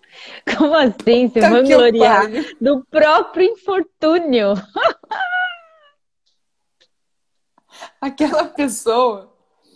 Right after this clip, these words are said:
Speaker 2: que, por exemplo, se gaba ao falar de como foi criada quando pequena e dos diversos contratempos que teve.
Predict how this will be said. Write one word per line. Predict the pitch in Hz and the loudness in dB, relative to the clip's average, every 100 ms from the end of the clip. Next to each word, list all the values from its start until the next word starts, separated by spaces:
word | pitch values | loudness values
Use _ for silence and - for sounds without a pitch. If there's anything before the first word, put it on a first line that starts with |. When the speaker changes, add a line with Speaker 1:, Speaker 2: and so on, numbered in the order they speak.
| _ | _
Speaker 2:
que, | - | -20
por | 214 269 | -10 0
exemplo, | 254 285 226 208 175 170 185 - _ _ _ _ | 0 0 -6 -12 -12 -20 -20 -20 _ _ _ _
se | - 370 339 | -10 -8 -4
gaba | 240 247 311 220 196 | 0 0 0 -4 -8
ao | 180 220 | -10 -12
falar | - 175 170 196 233 202 | -12 -14 -10 -10 -10 -12
de | 180 185 | -18 -20
como | _ 370 440 415 | _ -18 -18 -20
foi | 359 339 | -20 -18
criada | 311 269 202 214 190 190 | -16 -10 -8 -8 -10 -18
quando | 190 185 | -20 -20
pequena | _ 151 - 208 226 220 170 160 _ _ - | _ -20 -20 -18 -18 -18 -20 _ _ _ -12
e | 196 | -12
dos | 226 254 | -10 -12
diversos | 254 214 247 330 370 381 | -12 -6 -4 -4 -8 -10
contratempos | - 330 330 349 359 294 269 302 - 208 | -8 -10 -8 -12 -10 -10 -10 -14 -20 -20
que | - 202 | -18 -20
teve. | - 160 151 156 139 | -12 -10 -10 -12 -20